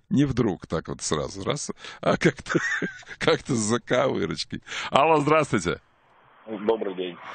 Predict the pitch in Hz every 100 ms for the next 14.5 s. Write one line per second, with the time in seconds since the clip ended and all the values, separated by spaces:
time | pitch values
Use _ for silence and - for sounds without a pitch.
0 | - - 127 143 151 131 123 90 90 87
1 | - 67 - - - - - 107 101 87
2 | 82 - - - - - 160 185 180 135
3 | 107 151 160 160 147 135 - 110 98 92
4 | 131 139 160 156 151 127 - 131 131 135
5 | 135 120 113 113 98 67 - - - -
6 | - - - - - - - - - 135
7 | 139 143 160 165 123 123 - 131 - 135
8 | 139 139 143 143 135 135 131 135 143 151
9 | 156 147 143 135 131 151 143 - 143 170
10 | 170 143 123 127 120 117 - - - 151
11 | 143 - - - - - - - 98 98
12 | 98 95 92 95 127 - 170 160 160 160
13 | 175 165 151 151 151 151 147 143 143 139
14 | 131 110 113 113 113